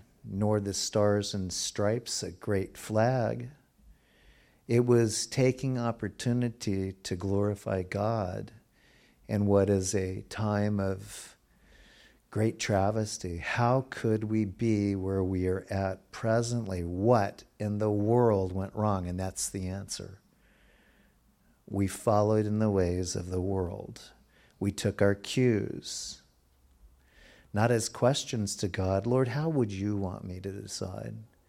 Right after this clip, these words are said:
in governing in the way that I have position and authority in the decision that I make? How do you want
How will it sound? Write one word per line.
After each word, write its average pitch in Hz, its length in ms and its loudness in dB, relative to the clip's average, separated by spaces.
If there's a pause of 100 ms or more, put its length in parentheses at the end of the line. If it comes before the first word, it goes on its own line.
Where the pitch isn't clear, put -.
(600)
in 98 160 -2
governing 117 640 2
in 98 120 0
the 92 100 -2
way 95 260 6
that 110 180 4
I 110 340 2 (340)
have 101 280 -4
position 95 520 -2
and 117 200 -2
authority 90 720 -2 (460)
in 95 100 -4
the 92 100 0
decision 95 680 0
that 101 160 2
I 98 120 2
make? 95 540 -4 (200)
How 107 280 -2
do 101 160 -4
you 92 520 -4 (500)
want 90 580 -10